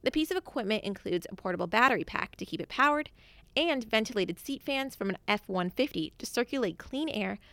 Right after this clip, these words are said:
with three M hepa filters. Toyota will send the first face shields to local Texas hospitals, but plans shipments to Indiana, Kentucky, and Michigan.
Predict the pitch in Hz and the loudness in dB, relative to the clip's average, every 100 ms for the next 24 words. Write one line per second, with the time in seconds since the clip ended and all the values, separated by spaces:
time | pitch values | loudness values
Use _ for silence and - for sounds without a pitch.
0 | - - 202 - 254 320 - 202 202 170 | -20 -4 -4 -2 0 0 2 0 -2 -6
1 | - - 240 - - - - - - - | -6 -2 -2 -4 -12 -18 -20 -20 -20 -20
2 | - - _ - _ _ _ - - _ | -20 -20 _ -20 _ _ _ -20 -20 _
3 | - _ - _ - - - 320 311 359 | -20 _ -20 _ -20 -10 2 6 6 6
4 | 359 359 202 196 190 - 269 311 - 202 | 4 2 2 2 0 0 0 0 0 0
5 | - - 160 - 180 190 196 214 - - | 0 0 0 -2 -2 -2 -2 -4 -6 -8
6 | - - 233 247 - - - - - - | -10 0 0 0 -8 -10 -12 -20 -20 -20
7 | - _ 269 262 - - 302 359 - - | -20 _ 6 6 2 -2 0 0 0 0
8 | 190 160 - 208 233 254 277 285 - 262 | 0 -2 -2 -2 0 -2 -2 -4 -8 -6
9 | 208 - 180 190 190 190 - 190 | -4 -4 -4 -2 -2 -2 -4 -8